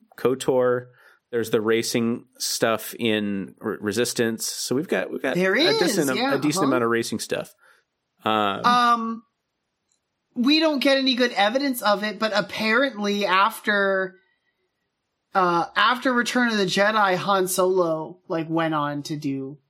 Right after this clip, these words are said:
Speaker 2: like, like, races and shit. Or, like, organized them, or, like, was part of that. Like, I know
Speaker 1: I
Speaker 2: that
Speaker 1: feel
Speaker 2: that's, like,
Speaker 1: like
Speaker 2: a thing that comes up in
Speaker 1: Solo
Speaker 2: Bloodline, that that's what he's doing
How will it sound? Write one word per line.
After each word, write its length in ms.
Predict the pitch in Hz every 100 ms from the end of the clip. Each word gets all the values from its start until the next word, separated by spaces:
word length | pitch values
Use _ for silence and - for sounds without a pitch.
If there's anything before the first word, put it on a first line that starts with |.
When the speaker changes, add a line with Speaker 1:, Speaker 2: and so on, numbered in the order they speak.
| -
Speaker 2:
like, 300 | 165 135 131 _ _ _ _ _ _ _ _ _ - _ _ _ _ _
like, 180 | 165 147 151
races 560 | 139 135 - - -
and 160 | 165 151
shit. 300 | - - - _ _ _ -
Or, 140 | 202
like, 240 | 214 208 165 -
organized 600 | 233 269 320 320 302 269
them, 440 | 302 294 294 294
or, 160 | 247 226
like, 140 | 220
was 120 | 208 190
part 320 | - 285 294
of 140 | 277
that. 120 | 269
Like, 160 | 262 262
I 120 | 254
know 160 | 262 294
Speaker 1:
I 40 |
Speaker 2:
that 100 | 294
Speaker 1:
feel 100 | 262
Speaker 2:
that's, 80 | 247
like, 120 | 202
Speaker 1:
like 60 | 247
Speaker 2:
a 40 |
thing 100 | 262
that 100 | 254
comes 160 | 240 254
up 140 | 247
in 80 | 226
Speaker 1:
Solo 340 | 180 175 165
Speaker 2:
Bloodline, 460 | 165 156 147 139 - - -
that 160 | 233 190
that's 220 | 233 233
what 120 | 269
he's 240 | 226 247 185
doing 640 | 165 185 208 247 294 320